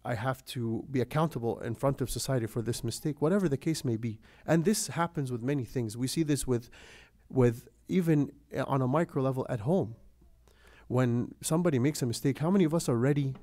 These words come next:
to say, "I'm sorry"? How many of us, when we're at home, we're ready to, uh, to apologize when we make a mistake? Or are we just stubborn? Right? This is something we have to think of.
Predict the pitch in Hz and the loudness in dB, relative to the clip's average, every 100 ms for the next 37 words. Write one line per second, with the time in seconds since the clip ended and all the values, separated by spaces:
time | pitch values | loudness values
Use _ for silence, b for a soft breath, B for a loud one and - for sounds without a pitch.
0 | - - - 139 113 107 110 101 110 - | -10 -8 -2 0 0 -2 -2 -2 -4 -10
1 | - _ b b b b b b b 139 | -20 _ b b b b b b b 4
2 | 185 185 131 139 151 131 113 135 139 - | 6 6 6 4 2 0 0 2 4 6
3 | 127 156 202 - - 127 117 143 160 143 | 8 6 2 -4 -2 2 4 4 4 2
4 | - 120 - - - 117 110 110 107 90 | 0 -2 -2 -8 -4 -2 0 0 -2 -6
5 | 80 - - 117 - 160 165 175 151 131 | -10 -8 -4 2 4 4 4 2 2 2
6 | 120 131 117 113 - 110 - 131 147 151 | 0 0 -2 -4 -4 -6 -2 2 4 4
7 | 180 - - 139 110 107 - - - b | 0 -2 0 0 -2 -8 -14 -20 -20 b
8 | b b b b b b b b _ _ | b b b b b b b b _ _
9 | 123 143 - - _ b b 190 214 214 | 0 0 0 -8 _ b b -2 2 2
10 | 185 165 165 - 143 196 185 - - | 4 4 2 0 0 0 0 -2 -10